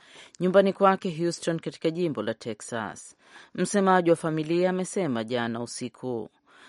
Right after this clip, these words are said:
Rais huyo wa zamani ambaye alikuwa na umri wa miaka tisini na nne, afya yake haikuwa nzuri kwa miaka kadhaa,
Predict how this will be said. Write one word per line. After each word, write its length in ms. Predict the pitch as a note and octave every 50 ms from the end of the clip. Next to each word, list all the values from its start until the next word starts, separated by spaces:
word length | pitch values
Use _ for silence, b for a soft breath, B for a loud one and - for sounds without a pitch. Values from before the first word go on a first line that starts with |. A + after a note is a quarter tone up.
| B B -
Rais 340 | C3+ C#3+ C#3+ C#3 - -
huyo 380 | - D3+ D3+ D3 C#3+ C#3+ C3+ B2+
wa 120 | B2+ C3+
zamani 520 | C3 A#2 C#3+ C3 C#3 C#3 C#3+ D3+ D#3+ E3+ E3
ambaye 240 | D3+ C#3+ C#3 C3+ C3+
alikuwa 280 | A#2+ B2+ - - C#3
na 120 | C3+ B2+ -
umri 300 | - C#3+ C#3+ D3 C#3 C3+
wa 80 | C3+ B2
miaka 400 | A#2 B2 B2+ C3+ C3+ - - C#3
tisini 380 | - - C3 - - C#3 B2 C3
na 140 | B2 B2
nne, 420 | C3 C#3+ D3+ D3+ D3 D3 C#3+ C#3 C3 B B B B B B B B B
afya 300 | - E3 E3 - E3+ E3
yake 320 | E3 E3+ F3 F3+ F3+ - G3+
haikuwa 400 | F#3+ F3 D#3+ D3+ - D#3+ D#3+ D3+
nzuri 340 | D3 C3 B2+ D3 D3+ D#3 D3+
kwa 140 | - D#3
miaka 400 | D3 D3 C#3+ C#3 C3+ C3+ - B2+
kadhaa, 600 | - - B2+ A2+ A#2+ C#3+ D3+ D#3+ D#3+ D#3 D#3 D3